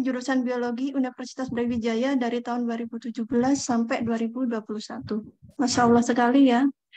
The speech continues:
dari pendidikan non formal beliau itu sangat banyak sekali dari tahun dua ribu tujuh belas sampai dua ribu dua puluh dua.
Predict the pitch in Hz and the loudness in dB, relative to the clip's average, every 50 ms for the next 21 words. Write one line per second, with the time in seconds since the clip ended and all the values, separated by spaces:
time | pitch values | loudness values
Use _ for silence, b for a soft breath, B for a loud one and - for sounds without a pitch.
0 | B B - 285 247 240 233 240 233 233 - 254 233 240 226 240 233 - 240 240 | B B 0 2 4 4 4 4 2 2 2 2 2 4 4 2 2 2 2 4
1 | 247 240 240 240 240 247 240 240 240 240 240 226 226 233 240 247 233 226 247 240 | 4 4 4 2 2 0 0 0 0 0 0 0 -2 -2 -2 -2 -2 -4 -6 -8
2 | _ - 285 294 294 285 - 254 240 240 214 214 226 233 233 233 233 - 240 - | _ -4 -4 -2 -2 -2 -4 -4 -2 -2 -2 -2 -2 -2 -2 -2 -4 -6 -8 -6
3 | 247 233 240 240 269 285 302 - _ _ _ _ _ - 277 247 233 254 285 277 | -4 -4 -2 0 0 0 -2 -2 _ _ _ _ _ -6 -4 -2 -2 -2 -2 -2
4 | - - 285 277 269 262 247 247 247 247 240 233 240 233 254 233 240 226 233 240 | -2 -2 0 2 2 2 2 0 -2 -4 -6 -8 -8 -6 -6 -6 -6 -4 -4 -4
5 | 247 269 262 - 254 240 240 262 247 - 226 226 233 226 233 233 233 254 269 262 | -4 -4 -4 -2 -2 -2 -2 -2 -4 -6 -4 -4 -4 -4 -4 -6 -6 -4 -4 -4
6 | 233 262 226 226 226 - 233 226 220 226 208 214 208 202 202 | -2 -4 -4 -6 -6 -8 -8 -8 -6 -6 -6 -6 -6 -4 -4